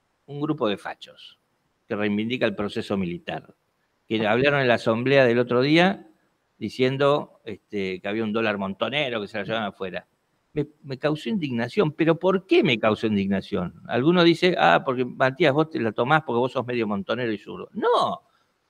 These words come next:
porque hiciste retroceder veinte escalones al agro argentino y a todos los, eh, los actores del agro argentino,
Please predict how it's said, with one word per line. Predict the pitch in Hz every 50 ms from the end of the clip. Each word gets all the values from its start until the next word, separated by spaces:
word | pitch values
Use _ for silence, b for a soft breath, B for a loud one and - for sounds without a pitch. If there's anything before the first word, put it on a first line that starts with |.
| _ _ _ _ _
porque | _ - 233 226 226 233
hiciste | 220 226 214 - - 320 349 320 - 226
retroceder | 208 170 170 156 151 156 165 156 - 185 196 226 247 262 240 185
veinte | 165 180 185 214 302 320 302 302 262 208 - 175
escalones | - _ - - 185 214 285 294 285 285 269 269 - - - - - _ _ _ _ _ _
al | - 180 214
agro | 269 302 294 233 160 139 127 113
argentino | 107 107 120 117 - 151 160 160 - 269 277 294 233 202
y | 175 160
a | 147 151 156
todos | - 254 254 233 226 208 160
los, | 160 151 - 151
eh, | 139 139 139 - 143 143 135 123 120
los | 113 139 143 135 -
actores | - 127 - _ - 240 226 202
del | 165 165
agro | 180 185 175
argentino, | 160 151 151 156 156 - 220 220 226 226 226